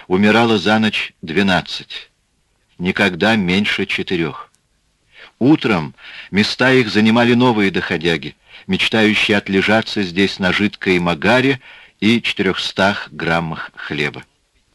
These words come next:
Мертвецов, ссохшихся от пелагры, без задниц, женщины без грудей —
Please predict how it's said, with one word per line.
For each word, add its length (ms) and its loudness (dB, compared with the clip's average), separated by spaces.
Мертвецов, 920 2
ссохшихся 800 0
от 120 -4
пелагры, 640 0
без 240 2
задниц, 840 -2
женщины 500 2
без 200 0
грудей — 520 2